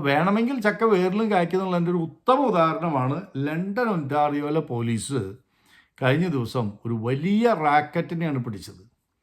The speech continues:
അപ്പോൾ അതിൽ നിന്നാണ് ഈ പറഞ്ഞ നൂറ്ററുപത്തിരണ്ട് മില്യൺ രൂപയുടെ ഈ ഫെൻറ്റനൈലും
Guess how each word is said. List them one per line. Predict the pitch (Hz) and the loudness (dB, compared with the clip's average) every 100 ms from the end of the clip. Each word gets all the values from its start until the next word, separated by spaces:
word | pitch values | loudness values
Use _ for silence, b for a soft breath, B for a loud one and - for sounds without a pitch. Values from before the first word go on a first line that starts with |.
| b b b | b b b
അപ്പോൾ | - 110 | -4 0
അതിൽ | 139 | 2
നിന്നാണ് | 185 220 202 214 | 2 4 4 2
ഈ | 208 | 0
പറഞ്ഞ | 196 185 233 196 | 0 0 0 -2
നൂറ്ററുപത്തിരണ്ട് | 160 180 175 185 180 185 190 180 | -2 0 0 -2 -2 -4 -2 0
മില്യൺ | 165 180 170 | 0 0 0
രൂപയുടെ | 165 151 165 165 208 285 _ _ _ _ _ _ _ | 0 2 0 2 -2 -6 _ _ _ _ _ _ _
ഈ | 139 147 151 - _ _ - | -4 -4 -4 -10 _ _ -10
ഫെൻറ്റനൈലും | 143 131 160 156 160 165 | -6 -4 -4 -2 -2 -2